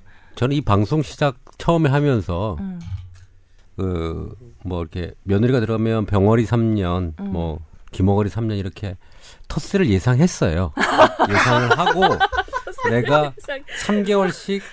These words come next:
Speaker 1: 김어거리 삼 개월, 병어리 삼 개월로 있겠다. 이제, 이제 시간이 들든 이제 거기 시간이 이제 지나가고 있습니다, 이제.
Speaker 2: 음, 네. 한번 보겠습니다. 그 추이를 제가 한번 관찰해 보도록 할게요.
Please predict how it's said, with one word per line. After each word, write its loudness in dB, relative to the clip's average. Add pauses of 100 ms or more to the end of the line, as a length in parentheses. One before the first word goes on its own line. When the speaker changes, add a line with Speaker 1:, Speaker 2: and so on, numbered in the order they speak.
Speaker 1:
김어거리 0
삼 -6
개월, -2 (140)
병어리 4
삼 0
개월로 0
있겠다. -2
이제, 2 (520)
이제 -2
시간이 4
들든 2
이제 0 (140)
거기 -2
시간이 -2
이제 0
지나가고 2
있습니다, -2
이제. -8
Speaker 2:
음, -8
네. -12
한번 -10
보겠습니다. 2
그 4
추이를 2
제가 4
한번 2
관찰해 -2
보도록 -6
할게요. -2